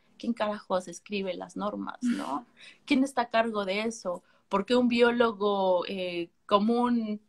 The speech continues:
eh, no podría, este, hacer sugerencias a esas normas? Yo sé que obviamente, pues, estaba muy chiquita, bueno, ni tanto, porque <laughs> me tardé, te insisto, dos años en titularme, y justo todo ese proceso y, y todo lo que, lo que pasó en,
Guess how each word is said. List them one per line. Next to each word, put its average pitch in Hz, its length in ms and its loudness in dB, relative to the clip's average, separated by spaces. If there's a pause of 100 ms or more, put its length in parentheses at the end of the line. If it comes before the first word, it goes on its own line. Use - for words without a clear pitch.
(100)
eh, 175 300 -2
no 240 180 8
podría, 220 720 2
este, 170 580 -10
hacer 202 260 -4
sugerencias 214 760 -2
a 175 60 -2
esas 185 280 -6
normas? 190 520 -4
Yo 208 100 -4
sé 214 160 -4
que 175 80 -10
obviamente, 175 400 -6
pues, - 260 -18 (380)
estaba 247 240 6
muy 202 180 -6
chiquita, 226 720 -2
bueno, 170 220 -12
ni 160 100 -12
tanto, 202 320 -4
porque 226 240 -10 (240)
<laughs> - 200 -8 (340)
me 185 160 0
tardé, 185 340 -2
te 185 140 -2
insisto, 185 560 -6
dos 190 200 0
años 196 280 -6
en 208 100 -4
titularme, 226 720 -2 (340)
y 220 80 -8
justo 311 300 -2
todo 311 160 0
ese 339 180 -2
proceso 233 720 -2
y, 208 140 -6
y 208 100 -6
todo 202 300 -4
lo 233 180 -8
que, 175 340 -6
lo 180 140 -4
que - 80 -6
pasó 196 540 -2
en, 208 340 -10